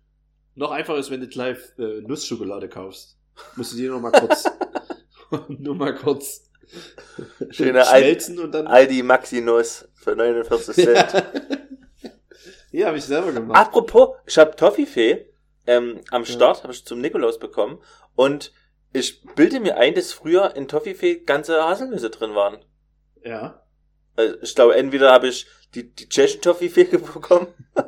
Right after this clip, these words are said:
Speaker 2: Oh Gott, ist der
Speaker 1: Die
Speaker 2: Rassismus zurückgekehrt. Ähm, oder es sind halt auf jeden Fall nur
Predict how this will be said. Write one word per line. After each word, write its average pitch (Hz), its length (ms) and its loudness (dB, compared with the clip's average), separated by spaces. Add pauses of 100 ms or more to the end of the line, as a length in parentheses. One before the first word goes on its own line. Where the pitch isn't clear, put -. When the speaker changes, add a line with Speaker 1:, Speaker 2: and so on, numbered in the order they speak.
(920)
Speaker 2:
Oh 113 180 -2
Gott, 110 200 6
ist 110 140 -6
der 113 80 2
Speaker 1:
Die 107 60 4
Speaker 2:
Rassismus 120 460 0
zurückgekehrt. 110 600 0 (580)
Ähm, 117 540 2 (680)
oder 160 320 8
es 135 100 0
sind 170 240 -2
halt 156 100 4
auf 151 120 2
jeden 175 160 2
Fall 170 160 2
nur 160 360 -4